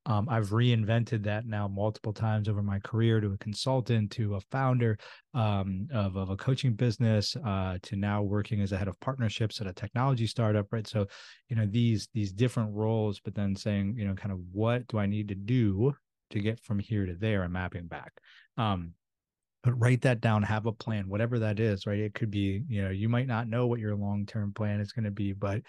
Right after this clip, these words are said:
even having a one-year, two-year, three-year, five-year strategy, have a plan. Two,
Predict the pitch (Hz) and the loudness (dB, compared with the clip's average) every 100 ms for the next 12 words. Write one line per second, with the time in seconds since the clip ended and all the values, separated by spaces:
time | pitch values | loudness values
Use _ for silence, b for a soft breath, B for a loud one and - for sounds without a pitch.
0 | B B B 123 107 104 107 104 101 98 | B B B 0 2 2 2 0 0 0
1 | 95 101 123 110 92 92 - 135 113 101 | -2 0 0 0 -2 -6 -4 0 2 0
2 | 95 - 123 107 95 - 107 104 101 - | -2 -2 -2 0 -2 -4 -4 -2 -4 -4
3 | 110 98 101 92 92 92 b b _ - | -4 -2 -2 -4 -6 -8 b b _ -4
4 | 107 104 - 107 98 156 _ _ _ - | -2 -2 -2 -2 -2 -6 _ _ _ -6
5 | - 131 92 | 2 2 2